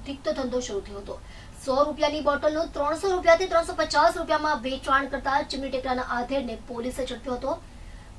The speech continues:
તે તથા તેનો પુત્ર રિંગ રોડ માર્કેટ અને ઉમરવાડાના પોકેટ વિસ્તારમાં નશાના આદિઓને તેનું ગેરકાયદેસર વેચાણ કરતા હતા. સરબતપુરા પોલીસ મથકના ઇન્સ્પેક્ટર કે ડી જાડેજાએ બાતમીના આધારે ઉમરવાડા ચીમની ટેકરામાં એક મકાનના બીજા માળે રેડ કરી હતી.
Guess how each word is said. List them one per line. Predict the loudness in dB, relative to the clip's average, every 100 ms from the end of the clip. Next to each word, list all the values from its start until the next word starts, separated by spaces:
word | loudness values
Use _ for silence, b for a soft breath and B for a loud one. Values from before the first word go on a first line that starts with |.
| 2
તે | 4
તથા | 4 2 2
તેનો | 4
પુત્ર | 2 0 4 8 8
રિંગ | 6 2
રોડ | 2
માર્કેટ | 2 0 -2 -2
અને | -4
ઉમરવાડાના | -2 0 2 2 0 -2 -2
પોકેટ | -2 -2 -4
વિસ્તારમાં | -6 0 2 2 0 -10 -8 -4
નશાના | -2 2 4 6
આદિઓને | 4 2 0 0 -2
તેનું | -4 -4 -4
ગેરકાયદેસર | -4 -6 -4 -2 -2 -2 -4
વેચાણ | -4 -6 -2 0 0
કરતા | -4 -8
હતા. | -10 -14 B B B B 0
સરબતપુરા | 4 4 4 4
પોલીસ | 4 2 -2 -2
મથકના | -4 -2
ઇન્સ્પેક્ટર | -2 0 0 2 0
કે | -2 -2 -4
ડી | -4
જાડેજાએ | -2 0 0 0 2 2
બાતમીના | 4 2 0 0
આધારે | 0 0 -4 -4 B B B B -2
ઉમરવાડા | 4 6 8 8 8
ચીમની | 6 0 -4
ટેકરામાં | -4 -2 0 2 0
એક | -2
મકાનના | -4 -4 -2 -2 -2 -2
બીજા | -2 -4 -2
માળે | 0 0
રેડ | -2 -8
કરી | -10
હતી. | -10 -12